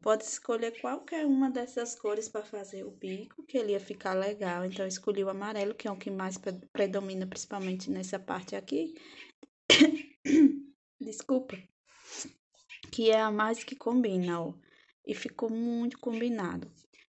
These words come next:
Sobre o barradinho, ó, é um barradinho simples com, com leques, com pontos e leques. Ó, intercalando um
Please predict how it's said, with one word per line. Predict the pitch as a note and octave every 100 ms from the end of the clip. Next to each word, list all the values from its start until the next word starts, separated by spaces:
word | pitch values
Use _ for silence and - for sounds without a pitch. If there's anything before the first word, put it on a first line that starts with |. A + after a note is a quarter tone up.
| _
Sobre | - D#4+ E4+ C#4+
o | A#3+
barradinho, | G3 F#3 F3+ F3+ G#3+ A3+ G3
ó, | F#3 F#3 - _ _ -
é |
um | C4+
barradinho | C#4 C#4 C#4 C4+ C4+ C4
simples | C4+ - A#3 A#3+ C#4 C4+ -
com, | - A3 G3+ G#3 G#3 G#3 G#3+ - - - _ _ _ _ _ _ _ _ _ _ _ _
com | - G#3 G3+
leques, | G3+ G3 G3 A3+ D4 F4 - - - _ _ - -
com | _ - G#3
pontos | - G3+ G3+ A#3 G#3+ - - -
e | A#3+
leques. | A#3+ F#3+ F#3 - F#3 - - - _ _ _ _ _ _ _ _ -
Ó, | F#3 F3
intercalando | F3 F#3 F3+ F3+ - F#3+ F#3 F3+ F#3 F#3
um | F#3 F#3